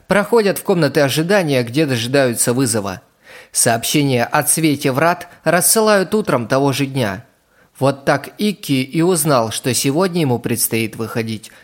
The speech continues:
через красные, тогда как вчера через синие. Конечно, неудобно менять каждый раз место, но это турнир, приходится мириться с правилами. Естественно, люди все время тоже разные,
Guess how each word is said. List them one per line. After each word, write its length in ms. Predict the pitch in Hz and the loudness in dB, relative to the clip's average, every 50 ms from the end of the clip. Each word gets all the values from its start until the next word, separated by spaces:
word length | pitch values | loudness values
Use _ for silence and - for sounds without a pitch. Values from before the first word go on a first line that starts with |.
| _ _ | _ _
через 340 | _ - 156 147 156 147 - | _ -2 0 2 2 0 0
красные, 680 | - - 196 190 170 135 - - - 127 110 104 101 98 - - - _ _ | 0 0 0 2 2 2 0 -2 -2 -4 -4 -4 -6 -8 -12 -20 -20 _ _
тогда 300 | - 127 120 131 139 135 | -4 -2 0 2 2 2
как 180 | 135 135 117 - | 0 -2 -6 -6
вчера 320 | - - 151 147 160 165 | -6 -4 -2 0 0 0
через 340 | 156 - - 135 139 135 - | -2 -2 -2 -2 0 0 0
синие. 540 | - - 160 143 117 107 101 92 - 110 - _ _ _ _ _ _ - - - - _ | -2 -2 -2 -2 -2 -4 -6 -8 -10 -14 -18 _ _ _ _ _ _ -20 -20 -20 -20 _
Конечно, 460 | - 151 160 165 151 135 - - 160 | -2 0 0 2 0 0 0 0 0
неудобно 500 | 147 156 180 202 208 185 196 175 185 196 | 0 2 2 2 2 2 2 2 2 2
менять 400 | 196 196 196 196 175 139 - - | 2 2 4 4 2 2 0 0
каждый 340 | - 160 143 123 113 135 131 | 0 0 0 2 2 2 2
раз 260 | 127 127 127 - - | 2 2 0 0 0
место, 580 | 185 196 202 190 - - - - 120 107 104 - - - - _ - | 0 0 2 2 0 -2 -2 -2 -2 -2 -4 -6 -12 -20 -20 _ -2
но 260 | 131 127 127 127 - - | 0 0 0 0 0 0
это 280 | 190 196 190 - 170 | 0 0 2 0 -2
турнир, 540 | 139 - 160 160 156 156 147 120 113 104 - - - _ _ _ | 0 0 -2 0 2 0 0 0 0 -2 -6 -14 -20 _ _ _
приходится 560 | - 123 120 110 - 127 120 131 127 - - 135 | -4 -2 -2 0 0 -2 0 0 -2 -2 0 0
мириться 400 | 131 156 160 160 135 - - 113 | 0 2 0 0 -2 -2 -4 -4
с 80 | - | -6
правилами. 600 | - 143 143 147 123 113 107 104 101 92 90 104 - _ - - - - _ | -2 -2 -2 0 0 -2 -2 -4 -4 -6 -10 -14 -16 _ -20 -20 -20 -12 _
Естественно, 960 | - 131 139 151 151 147 - - 208 175 139 - - - 120 110 113 117 117 - | -2 0 2 2 0 -2 -4 -2 0 0 0 0 -2 -4 -4 -2 -2 -4 -4 -4
люди 340 | 170 170 185 196 156 175 160 | -2 0 0 0 2 0 -2
все 300 | - - - - 214 196 | 0 -2 0 2 2 2
время 360 | 165 175 196 208 185 151 123 | 2 2 2 2 2 0 0
тоже 420 | 120 - 180 180 160 135 139 127 | 0 0 0 0 2 2 2 2
разные, 540 | 127 143 147 139 113 120 117 110 107 101 - | 2 2 2 0 -2 -2 -2 -2 -4 -4 -8